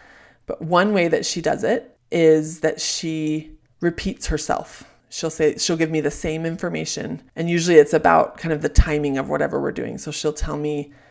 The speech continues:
three times or s-, five times in five minutes "We're leaving at six P M, right?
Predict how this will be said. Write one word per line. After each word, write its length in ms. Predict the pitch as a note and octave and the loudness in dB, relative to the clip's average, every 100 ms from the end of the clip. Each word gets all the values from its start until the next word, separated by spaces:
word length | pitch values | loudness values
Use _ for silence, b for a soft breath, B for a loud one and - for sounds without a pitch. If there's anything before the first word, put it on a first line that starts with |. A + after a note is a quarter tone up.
| - | -20
three 360 | - F3+ F3 | -8 -2 0
times 540 | F3+ G3+ - D#3+ D#3+ D3+ | 2 2 2 2 0 -2
or 80 | |
s-, 280 | - - - - - | -4 -6 -12 -8 2
five 240 | E3+ D#3 | 8 8
times 340 | D#3+ E3 D#3+ D#3 | 6 -2 -2 -2
in 300 | D3+ D3+ D3 - _ | -2 -4 -8 -14 _
five 300 | D#3+ D3+ D3 | 0 0 2
minutes 540 | D3+ C#3+ - - - - _ | 2 2 -2 -8 -16 -20 _
"We're 120 | E3+ | 0
leaving 340 | F3 F3+ E3+ E3+ | 2 2 0 0
at 400 | D#3+ D#3+ D3+ - _ | 2 4 2 -2 _
six 320 | - - E3 - | -14 -10 -10 -8
P 140 | E3 | -8
M, 140 | D#3 - | -8 -8
right? 340 | D3+ F3 - | -8 -8 -10